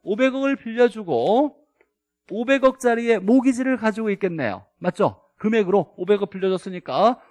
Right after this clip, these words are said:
오백억에 해당되는 저당 채권을 가지고 있을 거예요. 자, 근데 주택담보대출은 단기로 일어나요? 장기로 일어나요?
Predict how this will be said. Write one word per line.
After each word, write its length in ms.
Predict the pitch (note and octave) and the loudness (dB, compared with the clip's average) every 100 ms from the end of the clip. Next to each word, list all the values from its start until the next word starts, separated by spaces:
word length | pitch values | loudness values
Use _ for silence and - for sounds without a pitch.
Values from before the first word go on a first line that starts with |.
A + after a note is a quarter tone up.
| - | -2
오백억에 460 | E3+ G3 F#3+ F#3 | 2 2 2 0
해당되는 380 | F#3 F#3+ F#3 F#3 | -2 -4 -6 -8
저당 300 | E3+ D#3+ F#3 | -6 -8 -8
채권을 300 | F3+ F3+ F3+ | -10 -10 -10
가지고 380 | D#3+ C#3 F3 D#3+ | -10 -10 -8 -10
있을 220 | D3+ G3+ | -8 -8
거예요. 480 | - A2+ G#2+ G#3+ C#4 _ _ _ _ _ _ | -4 -2 0 0 -2 _ _ _ _ _ _
자, 120 | - B3+ | 0 2
근데 400 | C4+ D3+ G#2 - _ _ | 2 -2 -4 -14 _ _
주택담보대출은 920 | G#3+ C4+ D4 C#4+ D4 C#4 - C4+ B3 | -4 0 2 2 2 -2 -2 -4 -4
단기로 540 | - F#3 G3 A3 C4 | -8 -10 -8 -6 -6
일어나요? 420 | B3+ A#3 A3 G#3+ G3+ | -6 -2 2 2 0
장기로 460 | - D#3 D#3+ A#3 | -8 -12 -8 -4
일어나요? 480 | G3+ D3 G2+ - | -2 -4 -6 -10